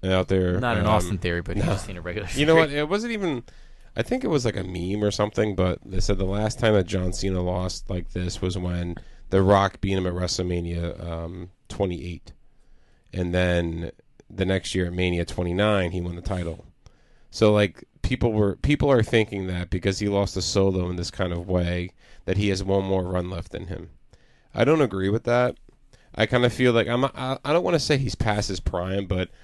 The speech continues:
Speaker 1: I kinda feel like,
Speaker 2: I don't
Speaker 1: you
Speaker 2: think
Speaker 1: know,
Speaker 2: he
Speaker 1: I don't think
Speaker 2: cares.
Speaker 1: he wa-, I don't think he wants to be the guy that has seventeen titles.
Speaker 2: Yeah,
Speaker 1: Does that
Speaker 2: and,
Speaker 1: make
Speaker 2: and
Speaker 1: sense?
Speaker 2: Yes, absolutely.
Speaker 1: Uh, because I kinda feel like he admires Ric Flair in that kinda way. Like, and this, this is the thing. Like,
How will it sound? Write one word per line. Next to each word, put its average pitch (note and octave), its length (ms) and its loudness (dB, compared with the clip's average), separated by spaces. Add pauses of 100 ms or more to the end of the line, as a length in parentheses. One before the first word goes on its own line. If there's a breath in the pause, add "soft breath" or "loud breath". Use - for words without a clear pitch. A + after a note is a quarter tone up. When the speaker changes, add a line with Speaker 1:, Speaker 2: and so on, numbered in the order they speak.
(200 soft breath)
Speaker 1:
I - 80 -4
kinda A2+ 260 0
feel A#2 260 2
like, G2+ 440 2
Speaker 2:
I B2+ 80 2
don't D3 160 4
Speaker 1:
you G2 60 0
Speaker 2:
think F#2+ 160 6
Speaker 1:
know, F2+ 140 2
Speaker 2:
he A#2+ 260 -6 (720)
Speaker 1:
I C3+ 80 4
don't A3+ 100 8
think B3+ 160 4
Speaker 2:
cares. D3 680 2
Speaker 1:
he - 40 0
wa-, C#3+ 40 4
I - 20 4
don't B3+ 180 4
think B3+ 160 -2
he F3+ 100 -2
wants C3+ 340 2
to A#2+ 100 -2
be A#2 160 -2
the G#2+ 120 -2
guy G#2 280 -2
that G2 100 -4
has F#2+ 220 -2
seventeen F#2 540 -2
titles. E2+ 500 -10 (140)
Speaker 2:
Yeah, B2+ 420 4
Speaker 1:
Does G#2+ 100 0
that C3+ 60 6
Speaker 2:
and, D3+ 80 2
Speaker 1:
make D3+ 100 4
Speaker 2:
and - 60 0
Speaker 1:
sense? D#3+ 340 2
Speaker 2:
Yes, - 340 -12
absolutely. - 480 -10
Speaker 1:
Uh, A2 360 4
because B2 420 2
I B2+ 60 2
kinda D3 260 2
feel C#3+ 220 0
like B2+ 160 2
he A#2+ 240 0
admires G#2 560 2
Ric G2+ 180 -2
Flair F#2+ 380 -2
in G2 60 0
that F#2+ 140 -6
kinda F#2+ 220 -2
way. G2 160 0
Like, B2+ 220 0
and D3+ 120 0
this, E3+ 200 -2
this F3 160 -2
is - 80 -10
the D3+ 100 -6
thing. C#3 220 -2
Like, G2+ 240 -6